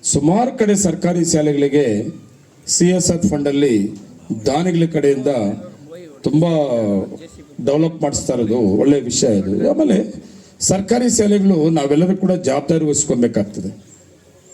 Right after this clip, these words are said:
ಸರ್ಕಾರಿ ಶಾಲೆಗೆ ಬರೋಂಥ ಮಕ್ಕಳು ಸಾಮಾನ್ಯ ವರ್ಗದ ಮಕ್ಕಳು.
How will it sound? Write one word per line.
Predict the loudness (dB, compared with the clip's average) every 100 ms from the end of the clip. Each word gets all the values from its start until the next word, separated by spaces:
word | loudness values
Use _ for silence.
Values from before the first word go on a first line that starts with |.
| -20 -20 _
ಸರ್ಕಾರಿ | -2 -2 0 0 2
ಶಾಲೆಗೆ | 2 2 2
ಬರೋಂಥ | 0 -2 -2
ಮಕ್ಕಳು | -2 -2 0 0
ಸಾಮಾನ್ಯ | 0 0 -2 2 2 4 4
ವರ್ಗದ | 2 2 0
ಮಕ್ಕಳು. | -2 -4 -4 -8 -8